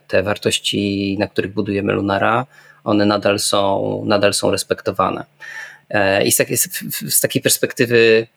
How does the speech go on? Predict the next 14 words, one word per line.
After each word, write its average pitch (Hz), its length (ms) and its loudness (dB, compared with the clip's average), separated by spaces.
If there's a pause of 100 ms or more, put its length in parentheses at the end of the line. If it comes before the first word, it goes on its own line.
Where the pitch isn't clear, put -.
(520)
wydaje 127 280 2
mi 139 60 0
się, 123 140 -4
że 117 120 4
zysk, 131 320 2
jeżeli 110 320 2
będzie, 104 340 -2
to 107 120 0
będzie 104 280 0
w 104 40 -6
długim 101 300 -2
terminie, 117 520 2
a 95 80 0
koszt, - 260 -2